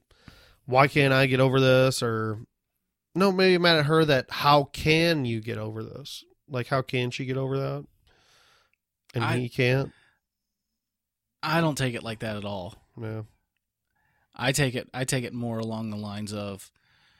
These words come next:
Speaker 2: and I guess this is just my own opinion, that why are you getting upset at yourself for that? You know, it's, it's, it's human nature. You, you can't,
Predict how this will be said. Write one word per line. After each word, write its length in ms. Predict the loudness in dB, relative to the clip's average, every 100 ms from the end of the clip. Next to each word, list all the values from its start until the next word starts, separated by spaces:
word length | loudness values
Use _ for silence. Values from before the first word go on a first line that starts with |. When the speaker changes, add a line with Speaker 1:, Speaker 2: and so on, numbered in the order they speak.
| _ _ _ _ _ _ _ -10
Speaker 2:
and 200 | -8 -4
I 140 | -2
guess 240 | 0 -2
this 200 | -2 -4
is 80 | -4
just 200 | -6 -8
my 260 | -6 -4 -4
own 320 | -6 -8 -12 _ -12
opinion, 520 | -8 -6 -6 -10 -12 -12
that 300 | -10 -10 -12 _ _ _ _ _ _ _ _ _ _ _ _ _ -20 _ -16
why 360 | -6 -2 0
are 80 | 0
you 160 | 0 -2
getting 360 | -2 -2 -2 -6
upset 420 | -8 -4 -2 -2
at 100 | -6
yourself 400 | -8 -6 -6 -6
for 140 | -10 -10
that? 240 | -10 -12 _ -20 _ _ _ _ _ _ _ _ _ _ _ _ _ _ _ _ _
You 120 | -8
know, 280 | -6 -4 -4
it's, 260 | -6 -6 -10
it's, 440 | -8 -4 -4 -4
it's 400 | -8 -6 -4 -2
human 200 | -2 -2
nature. 420 | -2 -2 -4 -6 -10
You, 220 | -8 -10
you 160 | -10 -14
can't, 340 | -10 -10 -10